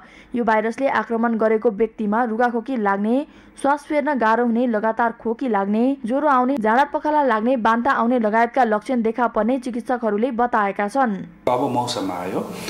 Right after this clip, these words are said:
Speaker 2: र यो बेलामा धेरै यो फैलिन सक्ने सम्भावना रहन्छ र रहिरहेको पनि हामीले पाएका छौँ।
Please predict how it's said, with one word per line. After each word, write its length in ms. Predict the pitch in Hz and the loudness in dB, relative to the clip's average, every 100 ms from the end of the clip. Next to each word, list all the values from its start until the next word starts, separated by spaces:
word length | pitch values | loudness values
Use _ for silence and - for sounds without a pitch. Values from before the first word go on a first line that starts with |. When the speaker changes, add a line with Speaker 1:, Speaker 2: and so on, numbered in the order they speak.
| - - - | -12 -12 -6
Speaker 2:
र 440 | 117 127 117 92 85 | 0 2 0 -2 -4
यो 200 | 113 131 | -4 -2
बेलामा 360 | 127 120 110 98 | -2 -2 -2 -2
धेरै 680 | 98 107 123 107 - - 101 | -2 0 0 -2 -6 -8 -6
यो 60 | |
फैलिन 440 | - - 120 107 104 | -4 -2 -2 -2 -4
सक्ने 300 | 104 107 104 | -6 -4 -4
सम्भावना 500 | 101 95 90 87 90 | -4 -4 -4 -4 -4
रहन्छ 360 | 95 98 95 | -4 -4 -2
र 1120 | 156 - - - - - 98 95 98 101 90 98 | -2 -2 -8 -12 -14 -8 -2 -2 -2 -4 -2 0
रहिरहेको 460 | 110 117 110 98 | 2 2 0 -2
पनि 200 | 92 117 | -4 -4
हामीले 220 | 101 95 - | -4 -4 -2
पाएका 300 | 101 98 98 | 0 0 -4
छौँ। 240 | 135 | -4